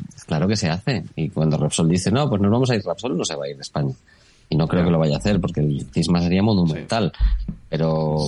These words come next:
Speaker 1: pero bueno, lo dice, ¿eh? Y genera un estado de opinión, y entonces las noticias de todos los periódicos Salmón del día siguiente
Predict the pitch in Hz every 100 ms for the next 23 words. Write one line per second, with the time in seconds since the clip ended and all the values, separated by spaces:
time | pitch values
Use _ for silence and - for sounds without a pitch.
0 | - 71 73 80 110 78 104 - 95 123
1 | - 76 73 80 82 - 80 82 90 90
2 | 87 120 156 214 113 80 82 76 78 69
3 | 92 90 87 85 85 82 82 85 80 85
4 | 85 82 85 82 82 85 85 95 135 104
5 | 76 80 82 95 120 131 175